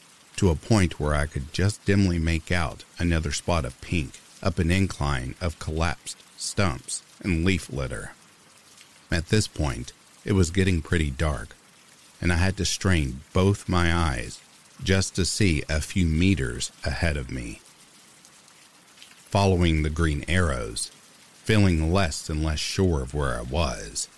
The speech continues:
I stumbled through the woods, groping out in the mist to feel for trees, although I was terrified of something unseen grabbing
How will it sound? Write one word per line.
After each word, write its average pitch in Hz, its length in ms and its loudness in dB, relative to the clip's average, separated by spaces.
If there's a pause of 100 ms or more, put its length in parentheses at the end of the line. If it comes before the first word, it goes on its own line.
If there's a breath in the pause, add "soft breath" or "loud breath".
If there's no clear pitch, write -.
(600)
I 92 80 0
stumbled 85 480 2
through 78 160 -2
the 67 80 -6
woods, 69 600 -4 (760)
groping 90 420 2
out 90 260 0
in 85 120 2
the 82 60 0
mist 85 520 0 (180)
to 85 140 -2
feel 92 260 0
for 67 200 -8
trees, - 720 -2 (840)
although 80 300 0
I 73 100 -2
was 64 180 -8
terrified 65 640 -2
of 62 120 -8
something 69 400 -4
unseen 64 600 -4
grabbing 62 420 -8